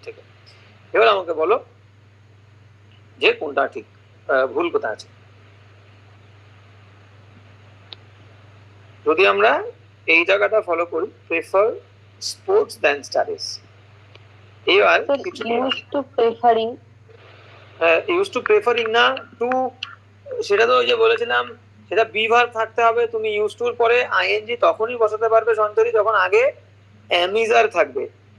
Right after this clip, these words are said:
Speaker 1: যদি আমি কোনো be verb বসাই, be verb, am, is বা are, এদের সাথে যদি used to থাকে, used to,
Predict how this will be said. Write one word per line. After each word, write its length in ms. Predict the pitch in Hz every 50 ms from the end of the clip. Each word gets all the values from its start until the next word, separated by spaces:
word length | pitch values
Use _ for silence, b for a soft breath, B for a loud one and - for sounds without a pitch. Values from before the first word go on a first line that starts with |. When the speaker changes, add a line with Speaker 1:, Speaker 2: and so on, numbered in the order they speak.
| _ - -
Speaker 1:
যদি 180 | 175 180 196 214 208 208
আমি 120 | 214 220 220 226
কোনো 140 | 220 233 220 - -
be 100 | 196 202 214 208 208
verb 240 | 226 226 226 220 202 185
বসাই, 260 | 170 160 170 147 147 143 - 190
be 100 | 202 214 190 165
verb, 200 | 143 123 123 - - _ _ - _ _ _ _ _ _ _ _ - - - - 160 165 185
am, 100 | 202 226 262 302 - _ - - _ _ _ _ _ _ _ _ - _ _ _ - 185 196 220
is 140 | 262 262 - - - - _ _ _ _ _ _ _ _ _ _ -
বা 100 | 185 - - - 175 170 165
are, 140 | 147 123 123 - - _ _ _ _ _ _ - 151 160
এদের 220 | 156 - - 480 - - - -
সাথে 320 | - 156 160 160 - - - - 226
যদি 220 | 214 220 220 427 415 202 - 415 415 214
used 240 | 220 214 - - - - - - - -
to 80 | 214 214 214 214 -
থাকে, 240 | 165 - - 151 139 135 - _ _ _ _ - - - _ _ _ - 202 220
used 180 | 208 - - - -
to, 80 | 151